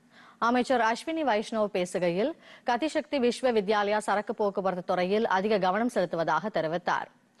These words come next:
தொழில்துறையின் தேவைகளுக்கு கவனம் செலுத்தும் விதமாகவே இந்த பல்கலைக்கழகம்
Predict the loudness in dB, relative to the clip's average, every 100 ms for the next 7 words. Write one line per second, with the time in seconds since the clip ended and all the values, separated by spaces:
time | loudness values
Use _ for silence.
0 | -20 -20 -20 _ 2 4 2 2 2 2
1 | 0 2 2 2 2 2 0 2 0 0
2 | 0 0 0 0 2 0 0 0 2 0
3 | 0 0 0 0 0 2 0 0 -2